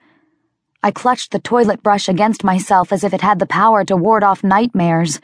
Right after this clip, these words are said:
In the flash of a forgotten memory, I could see those hands grabbing at my doorframe, reaching to snatch out my eyes. My skin was clammy with terror ripened by over twenty years of repression and denial.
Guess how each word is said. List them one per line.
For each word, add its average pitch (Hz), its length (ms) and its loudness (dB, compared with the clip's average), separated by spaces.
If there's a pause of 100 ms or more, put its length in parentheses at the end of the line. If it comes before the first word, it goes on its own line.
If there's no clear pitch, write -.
(760)
In 226 120 4
the 220 80 2
flash 240 560 2
of 190 80 0
a 190 80 0
forgotten 208 560 0
memory, 226 500 2 (480)
I 208 80 0
could 208 180 -2
see 269 320 0
those 240 340 0
hands 208 500 0
grabbing 202 580 0
at 180 80 -4
my 185 180 2
doorframe, 175 840 0 (500)
reaching 208 540 2
to 180 60 0
snatch 240 520 -2
out 220 180 2
my 196 240 2
eyes. 190 540 2 (1040)
My 190 160 0
skin 214 320 0
was 185 160 0
clammy 214 560 2
with 170 240 -2
terror 202 400 2
ripened 190 520 2
by 185 160 2
over 180 200 0
twenty 233 420 0
years 208 360 0
of 156 100 -4
repression 240 640 0
and 185 200 0
denial. 175 640 0